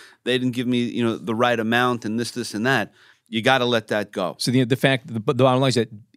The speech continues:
Speaker 2: before you say yes, make sure you could live with that yes.
Speaker 1: Oh, absolutely. Yeah, that, that, that for sure.
Speaker 2: Yeah.
Speaker 1: Be-, because th-, then nothing's good. You know, you got a sour face on,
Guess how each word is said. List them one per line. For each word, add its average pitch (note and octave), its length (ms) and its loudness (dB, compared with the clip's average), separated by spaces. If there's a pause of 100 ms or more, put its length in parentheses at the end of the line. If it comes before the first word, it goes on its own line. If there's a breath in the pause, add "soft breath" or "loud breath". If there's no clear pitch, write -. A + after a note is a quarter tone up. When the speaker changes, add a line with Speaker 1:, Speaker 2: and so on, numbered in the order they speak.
(160)
Speaker 2:
before C#3+ 260 2
you B2 160 4
say C3 320 2
yes, G#2 720 -2
make C3+ 220 0
sure C3 160 2
you A#2+ 100 2
could G2+ 160 -6
live G#2 220 0
with F#2 120 -8
that F#2+ 240 -4
yes. - 440 -6
Speaker 1:
Oh, F3 100 2
absolutely. F3 520 -4
Yeah, B2 200 2
that, A#2+ 240 -4
that, D#3 220 0
that F#3 180 2
for D3 140 -4
sure. C3 400 0
Speaker 2:
Yeah. G2+ 160 0
Speaker 1:
Be-, C#3 180 -2
because D3 540 -2 (480 soft breath)
th-, D#3+ 180 0
then E3 200 0
nothing's E3+ 400 0
good. D3+ 220 -2
You C#3+ 80 0
know, C3+ 60 2
you C3 160 0
got C3+ 140 0
a A#2+ 40 -4
sour D3+ 340 0
face C3 340 -4
on, A#2+ 320 -2